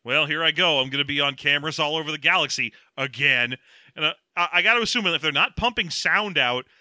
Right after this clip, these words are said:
then having we-, the Weequay be like, "Yeah, I was gonna kill you,"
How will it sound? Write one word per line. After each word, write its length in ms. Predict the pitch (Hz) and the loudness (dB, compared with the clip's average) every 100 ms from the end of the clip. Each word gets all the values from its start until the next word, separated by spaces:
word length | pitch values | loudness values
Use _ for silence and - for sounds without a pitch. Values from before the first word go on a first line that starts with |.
| _ - | _ -2
then 300 | 170 160 160 | 0 0 -2
having 460 | - 185 190 175 151 | 0 2 4 0 -2
we-, 160 | 202 | -4
the 120 | 160 | -4
Weequay 380 | 160 226 196 156 | -4 -2 0 0
be 80 | 156 | 0
like, 260 | 147 135 - | 0 0 2
"Yeah, 280 | 175 160 98 | 2 2 2
I 180 | 131 185 | 0 0
was 200 | 139 - | -2 -2
gonna 260 | 160 127 | 0 0
kill 380 | - - 185 185 | -2 -6 -2 -2
you," 280 | 117 92 | -4 -10